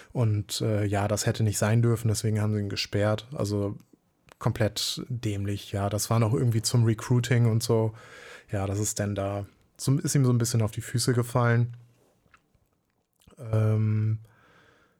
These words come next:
genau, dann haben wir, ja,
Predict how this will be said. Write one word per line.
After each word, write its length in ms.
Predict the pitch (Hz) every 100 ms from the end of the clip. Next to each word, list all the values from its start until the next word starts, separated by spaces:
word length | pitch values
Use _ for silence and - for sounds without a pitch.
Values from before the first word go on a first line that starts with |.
| _ _ _ -
genau, 600 | 123 113 113 101 101 104
dann 280 | - 107 107
haben 240 | 110 110
wir, 560 | 107 107 104 104 101 98 - _ 135
ja, 180 | 117